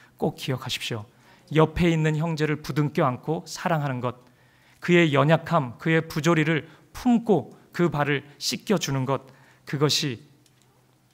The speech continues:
주님의 몸에 접붙임 바 된 가지의 첫 번째 실천 사항입니다. 대부분의 성도분들이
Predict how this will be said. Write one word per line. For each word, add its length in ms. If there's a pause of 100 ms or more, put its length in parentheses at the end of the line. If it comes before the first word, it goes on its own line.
(260)
주님의 380
몸에 280
접붙임 680
바 220
된 340 (400)
가지의 560 (200)
첫 260
번째 500 (240)
실천 500
사항입니다. 1000 (1200)
대부분의 380
성도분들이 840